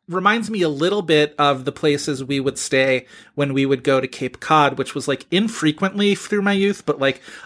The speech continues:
enough that I have, you know, really good memories of them. And we wouldn't be able to afford, like, these big sort of, like, fancy beach houses or whatever, but they'd be this, these little sort of, like,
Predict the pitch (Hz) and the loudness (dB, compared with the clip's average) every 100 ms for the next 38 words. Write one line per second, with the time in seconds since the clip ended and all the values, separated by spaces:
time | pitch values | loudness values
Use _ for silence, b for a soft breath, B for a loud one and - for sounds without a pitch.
0 | B 151 151 165 - 147 139 139 131 131 | B 2 4 2 2 2 6 6 4 2
1 | 123 117 - - 139 135 131 131 131 123 | 2 -2 -14 -12 -4 -2 0 0 -2 -2
2 | 135 127 131 123 131 139 139 165 156 170 | -2 -2 -4 -4 -4 -4 0 2 2 2
3 | 175 170 156 147 - 160 147 147 139 135 | 2 4 4 2 -2 -2 -4 0 0 2
4 | 127 131 113 B B B B 131 139 123 | 0 -2 -2 B B B B -4 -2 -2
5 | 120 147 139 - 151 135 131 127 - 135 | 2 4 4 0 -2 -2 -2 -4 -4 -6
6 | 131 120 127 - 110 117 120 123 120 127 | -6 -6 -6 -4 -6 -6 -10 -10 -6 -2
7 | 131 170 175 160 196 165 165 - 170 156 | 0 2 4 2 2 2 0 0 -2 0
8 | 151 - 151 151 151 - | 0 0 -2 2 0 0